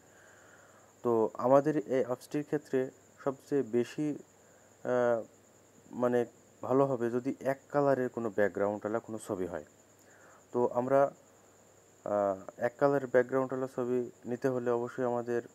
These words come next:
গ্যালারির ভিতরে যাব। আর গ্যালারির ভিতরে যেতে হলে যে উপরে বাম সাইডে যে, আহ, তিনটা, আহ,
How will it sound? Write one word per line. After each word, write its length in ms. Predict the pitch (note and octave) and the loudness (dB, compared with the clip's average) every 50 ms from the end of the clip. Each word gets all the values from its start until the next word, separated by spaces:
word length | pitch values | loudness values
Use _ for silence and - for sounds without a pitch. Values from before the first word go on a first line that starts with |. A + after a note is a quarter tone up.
| - - _ - - - - | -20 -20 _ -20 -20 -20 -18
গ্যালারির 400 | F#2+ G2 A#2 A#2 B2 B2 B2+ B2+ | 0 4 6 8 8 8 8 6
ভিতরে 300 | B2 B2+ B2 C3 A#2+ A#2+ | 4 2 2 2 0 0
যাব। 320 | G#2+ G#2+ G2+ G2 G#2+ B2 D3 - - - | 0 0 0 0 -2 -6 -8 -12 -10 -6
আর 140 | A2+ A2 | -4 -4
গ্যালারির 420 | G2 - A2 G#2+ A2+ A#2+ A#2+ B2 B2 | 0 2 2 4 4 2 2 0 -4
ভিতরে 320 | B2 B2+ - C3+ B2+ B2 | -6 -4 -4 -2 -2 -2
যেতে 240 | A#2 B2 A#2+ - C3+ | -2 -4 -4 -4 -6
হলে 280 | B2 A#2+ A2+ A2+ B2 C3 - - - - - - - - _ | -8 -6 -6 -8 -8 -10 -12 -18 -20 -20 -20 -20 -20 -18 _
যে 120 | G#2+ A2+ B2 | -4 -4 -2
উপরে 420 | - B2 B2 - - C#3+ C#3 C3+ | -2 -2 -4 -2 0 2 2 2
বাম 340 | A2 G2+ A2 G#2+ A2+ B2 B2 | 2 2 0 0 2 0 -4
সাইডে 300 | - - C#3+ C#3 C3+ C3 | -4 -4 -4 -4 -2 -2
যে, 100 | C3 C3 | -2 -4
আহ, 960 | C3 - - - - - - - - - - - - _ - A2+ A#2 A#2 A#2 A#2+ - | -4 -6 -16 -20 -20 -20 -20 -20 -20 -20 -20 -20 -20 _ -2 2 2 4 2 2 -2
তিনটা, 540 | B2+ B2+ B2+ - C3+ C3 B2+ B2+ B2 B2 - - - _ _ _ _ _ _ _ - - - - | -6 -6 -2 0 2 4 4 2 0 -2 -8 -16 -20 _ _ _ _ _ _ _ -20 -20 -16 -10
আহ, 300 | - A2 A2 A2 G#2+ G#2+ | -6 -4 -2 0 0 -2